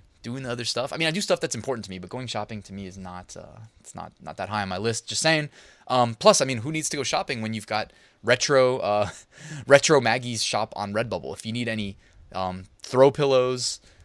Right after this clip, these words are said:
floor pillows, uh, bed sheets, shower curtains, well, it looks like she's got you covered. Um, the only thing is, you know, I always, I always wonder, I can't help but wonder, who goes to Redbubble and types in "nineteen seventies vin-,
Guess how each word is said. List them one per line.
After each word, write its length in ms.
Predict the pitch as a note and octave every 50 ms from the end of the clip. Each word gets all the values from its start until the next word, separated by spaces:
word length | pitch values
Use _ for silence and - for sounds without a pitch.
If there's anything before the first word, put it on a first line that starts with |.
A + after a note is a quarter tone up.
| _ -
floor 300 | - - C3+ C3+ C3+ C3
pillows, 760 | - D3 C3+ B2+ B2 B2 A#2+ A#2+ B2 A#2+ A2+ - - - - - -
uh, 260 | G2+ G2 F#2 F#2 F#2+
bed 340 | G2+ A2+ G#2+ A#2+ B2+ C#3+ C3
sheets, 380 | - - D3 D3 C#3+ - -
shower 300 | - - A2+ A#2+ C3+ C3
curtains, 520 | A#2 - C3+ B2 A#2+ B2 B2 A#2+ A2+ - -
well, 220 | - G2+ A2 C3 G#2+
it 100 | G#2 A2+
looks 160 | D#3+ - -
like 100 | G3+ -
she's 160 | - - D3
got 160 | - - A#2
you 80 | G2+ A2
covered. 400 | - - A#2 G#2+ G#2+ E2+ E2 - - - G#2
Um, 180 | G#2+ G#2+ G#2
the 120 | G#2+ G#2+ D#2+
only 260 | A#2 E3 F3 E3 C3
thing 320 | - - - G3+ G#3 F3
is, 400 | C#3 F2+ F#2+ F#2+ G2+ G2+ - - - _ _ _ _ _ _ _ - _ _ - - -
you 120 | - A2+
know, 160 | G2 F#2+ F#2 F#2+ - _ _ _
I 80 | - B2
always, 280 | C#3+ E3+ E3+ D#3 - -
I 100 | - A#2+
always 200 | A#2+ C3+ C#3 A#2
wonder, 240 | B2 - D3+ A2+ F#2
I 60 | F#2
can't 220 | - - A#2+ A#2
help 140 | A#2+ B2+ A2
but 80 | A#2+ A2+
wonder, 360 | C#3+ E3+ D#3 B2 A2 A2 A2 _ _ _ _ _ _ _ _ _ _ _ _ _ -
who 160 | - D#3+ E3
goes 220 | D3+ E3+ E3+ E3 -
to 120 | - C#3+
Redbubble 500 | B2+ C3+ C#3+ B2 A#2+ G#2 G2+ G#2+ A2 F#2
and 80 | A2 G#2+
types 300 | - B2 A#2 A#2 - B2+
in 140 | A#2 A2
"nineteen 340 | G#2+ G#2+ A#2+ A2+ - C#3 B2+
seventies 440 | A2 - A#2+ A#2+ B2 A#2+ A#2 A2 G2
vin-, 180 | G#2 A2 A2+